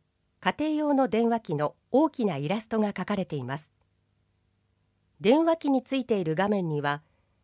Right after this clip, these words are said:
留守番電話応答中とあり、留守のマークのボタンが赤く光っています。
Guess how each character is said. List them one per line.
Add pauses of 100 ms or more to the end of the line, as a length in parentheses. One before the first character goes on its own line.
(100)
留
守
番
電
話
応
答
中 (180)
と
あ
り、 (760)
留
守 (320)
の
マ
ー
ク
の
ボ
タ
ン
が (160)
赤
く
光
っ
て
い
ま
す。